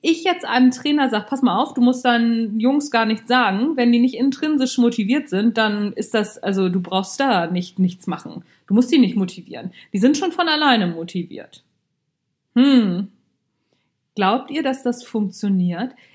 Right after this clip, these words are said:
Ich glaube das nicht. Oder wenn die fa-, wenn die schlecht spielen,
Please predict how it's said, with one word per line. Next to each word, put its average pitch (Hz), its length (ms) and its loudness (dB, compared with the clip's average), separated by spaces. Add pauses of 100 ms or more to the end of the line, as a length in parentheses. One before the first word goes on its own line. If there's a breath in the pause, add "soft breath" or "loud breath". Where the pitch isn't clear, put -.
(100)
Ich 240 220 -2
glaube 165 300 -4
das 214 220 -8
nicht. 370 260 -6
Oder 226 260 0 (220 loud breath)
wenn 254 180 6
die 254 80 4
fa-, 247 300 -4
wenn 254 120 6
die 254 120 4
schlecht 254 420 -2
spielen, 185 680 0